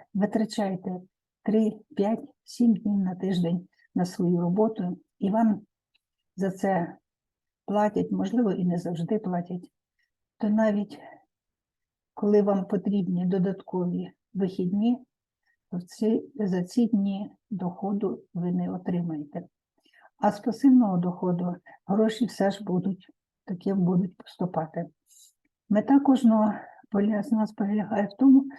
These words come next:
щоб мати декілька різних джерел пасивного доходу. Ціль кожного, а, інвестора заробляти своєю роботою,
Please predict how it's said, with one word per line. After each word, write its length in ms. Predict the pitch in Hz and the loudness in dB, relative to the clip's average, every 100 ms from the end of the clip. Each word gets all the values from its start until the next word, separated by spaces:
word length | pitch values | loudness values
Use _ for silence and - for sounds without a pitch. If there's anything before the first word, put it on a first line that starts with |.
| - - - | -20 -20 -14
щоб 220 | - 214 | -2 2
мати 300 | 220 233 240 | 4 4 4
декілька 560 | 208 220 220 180 185 180 | 4 2 2 -2 0 -2
різних 440 | 185 180 185 175 | -2 -2 -2 -2
джерел 460 | - 175 202 220 - _ _ _ _ _ _ _ _ _ _ - | -2 -2 0 0 -4 _ _ _ _ _ _ _ _ _ _ -18
пасивного 580 | - 165 - 175 175 170 | -8 -6 -2 0 2 0
доходу. 460 | 156 170 - 147 - _ _ - - _ _ _ _ _ - 220 - | -2 -6 -4 -6 -8 _ _ -20 -20 _ _ _ _ _ -18 -18 -2
Ціль 260 | 247 247 | 4 4
кожного, 640 | - 247 226 208 202 196 185 - - 277 285 | 4 0 2 0 0 -2 -4 -12 -10 -8 -4
а, 260 | 196 180 165 - - | -2 -2 -4 -8 -4
інвестора 760 | 226 202 202 208 - 180 175 - _ - - - | 2 2 2 -2 -4 -2 -4 -8 _ -20 -18 -4
заробляти 560 | 202 190 190 208 214 | -2 0 2 0 0
своєю 540 | 220 - 180 180 185 180 | -4 -2 0 2 0 0
роботою, 680 | 170 160 160 - 165 175 | -2 -2 -6 -8 -10 -10